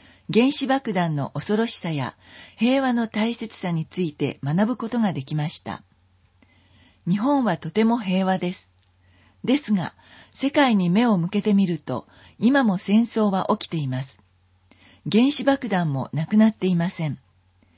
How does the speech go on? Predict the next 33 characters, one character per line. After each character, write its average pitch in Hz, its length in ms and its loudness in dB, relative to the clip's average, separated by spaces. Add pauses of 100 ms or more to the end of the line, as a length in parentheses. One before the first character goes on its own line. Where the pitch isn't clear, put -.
(480)
地 - 120 -12
球 269 260 4
上 240 240 2
に 220 160 2
は 143 200 -4 (240)
約 170 460 0
一 156 240 -4
万 262 260 2
五 165 120 -4
千 226 280 0
三 208 300 0
百 254 260 -4
発 180 280 -6
も 160 100 0
の 135 220 -6 (280)
原 214 200 4
子 - 140 -4
爆 220 260 -2
弾 156 200 -2
が 139 200 -4
あ 139 60 0
り、 - 180 -10 (480)
四 240 260 2
千 262 260 -2
発 226 260 -6
以 220 120 -2
上 196 200 -2
の 147 120 -4
原 180 240 2
子 196 120 -6
爆 196 220 -4
弾 147 280 -4
が 107 180 -8